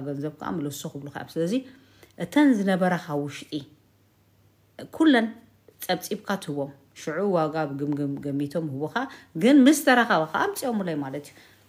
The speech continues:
ሕጂ ኣብ ኣኻ ክትጠንቀቑ። ኩሉ ግዜ ባልጃ ክትከይድ ከለኻ ካብ ዓዲ ዲኻ ናብ ዓዲ ዋላ ፓራሲታሞል ኩሉ ክትፅሕፎ ኣለኩም። ኣነ ከምኡ ተልዮም ስኽ ፅልልቲ ኣምሰ ንብሉ። ኩሉ እየ፣ ዋላ ንደቂቐ ከም ኣይምሂረን።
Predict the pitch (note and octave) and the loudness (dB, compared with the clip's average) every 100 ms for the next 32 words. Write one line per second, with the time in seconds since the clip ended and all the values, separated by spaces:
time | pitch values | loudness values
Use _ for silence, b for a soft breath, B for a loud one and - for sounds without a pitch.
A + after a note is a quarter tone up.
0 | b - _ - G3 F#3 B3+ D4 - E3 | b -20 _ -8 -6 -2 -2 -2 0 0
1 | E3+ F3 C#3+ - - E3+ E3 D#3 A2+ F#2+ | 0 -4 -8 -10 -10 -6 -6 -6 -8 -10
2 | - _ _ _ _ - D4 A3+ F#3 D#3 | -12 _ _ _ _ -4 0 0 -2 -2
3 | E3 E3 E3 D#3 F3+ E3+ - F#3 F3+ G3+ | -2 -4 -6 -8 -8 -8 -6 -6 -6 -8
4 | - _ _ - A2 D3 D#3 D#3 E3 E3+ | -12 _ _ -16 -10 -6 -4 -4 -4 -6
5 | B2+ F3+ F#3 B3+ - _ _ _ _ _ | -2 -2 -2 -8 -12 _ _ _ _ _
6 | _ - F#3+ B3 C4 A#3+ A3 G#3+ - - | _ -4 4 6 4 2 0 0 -4 -2
7 | A3+ A3+ G#3+ - - - G#4+ E4 - G3 | 0 0 -4 -12 -8 6 6 6 0 -4
8 | - - F#3+ D#3 D#3 E3 A3 A#3+ B3 A3+ | -6 -4 -2 -2 -4 -4 -2 0 0 -2
9 | A3+ A#3 A3 - G#3+ - - D3 D3+ - | -2 -2 -4 -8 -12 -14 -18 -16 -14 -16
10 | - D#3+ D#3+ D#3+ D3 C#3+ - D3+ D3 C#3+ | -12 -8 -8 -8 -10 -10 -10 -8 -8 -10
11 | b b b b b - - G#4+ F#4 G#3 | b b b b b -2 4 6 6 4
12 | F#3 C#4 E4 F4 D#4+ D4+ B3 F3 E3 D#3 | 2 2 4 4 2 0 -2 -2 -4 -4
13 | D#3 D#3 | -4 -4